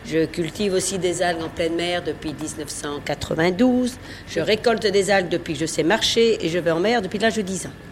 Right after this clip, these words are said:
Patron pêcheur, c'est donc, euh, c'est le, la personne qui commande un bateau, qui est responsable en somme du bateau, hein, c'est le maître à bord. Hein,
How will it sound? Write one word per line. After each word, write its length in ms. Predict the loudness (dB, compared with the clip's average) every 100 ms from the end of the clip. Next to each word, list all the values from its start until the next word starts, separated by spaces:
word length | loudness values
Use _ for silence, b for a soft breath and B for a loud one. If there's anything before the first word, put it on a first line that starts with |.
| -18 -4 0
Patron 340 | 2 4 4
pêcheur, 340 | 4 4 2
c'est 840 | 4 6 8 8 8 8 8 8 6
donc, 280 | 4 2 2
euh, 160 | 2 2
c'est 360 | 2 2 4
le, 200 | 2 0 -2 -2
la 140 | 0 2
personne 400 | 0 2 2 2
qui 140 | -2
commande 500 | 2 4 4 2 0 0
un 100 | 2
bateau, 320 | 2 4 2 0 -14 -18 -18 -16 -6
qui 80 | 0
est 40 | 2
responsable 580 | 2 0 2 4 4
en 40 | 4
somme 200 | 2 4
du 80 | 4
bateau, 340 | 2 4 6
hein, 120 | 4
c'est 160 | 4 2
le 60 |
maître 220 | 2 2 2
à 60 |
bord. 320 | 4 4 2 -4 -16 -18 B B B B
Hein, 120 | -4